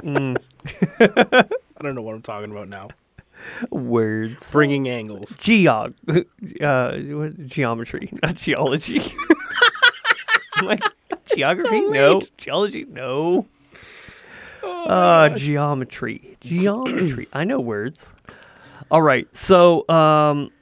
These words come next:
Speaker 1: enough motorcycle talk, I suppose. We should probably smash out our topic a little bit or shoot the shit or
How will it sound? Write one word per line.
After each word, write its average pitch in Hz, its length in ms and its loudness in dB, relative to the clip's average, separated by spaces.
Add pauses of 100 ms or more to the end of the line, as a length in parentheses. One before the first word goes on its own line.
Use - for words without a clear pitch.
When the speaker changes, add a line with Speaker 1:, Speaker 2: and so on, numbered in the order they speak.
(140)
Speaker 1:
enough 165 240 -8
motorcycle 131 460 -8
talk, 143 260 -8
I 147 60 -6
suppose. 147 580 -6
We 143 80 -12
should - 140 -20
probably 131 460 -6
smash 139 680 -6
out 143 300 0
our 139 180 -6
topic 143 500 -4
a 147 40 -4
little 147 260 -4
bit 147 240 -2
or 123 680 -6
shoot - 260 -12
the 135 80 -10
shit 135 360 -6
or 127 480 -4